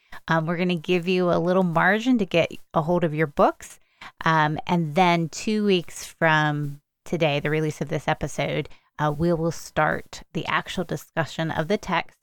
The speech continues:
and the larger themes. And again, we wanna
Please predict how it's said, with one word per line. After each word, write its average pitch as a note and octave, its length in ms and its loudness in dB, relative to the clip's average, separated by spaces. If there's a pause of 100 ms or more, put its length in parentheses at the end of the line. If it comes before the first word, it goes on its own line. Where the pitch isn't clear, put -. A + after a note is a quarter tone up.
and A3+ 300 0
the A3+ 80 4
larger A3 340 2
themes. - 480 -6 (320)
And A3 160 2
again, G3+ 260 4
we G3 120 2
wanna F#3+ 560 2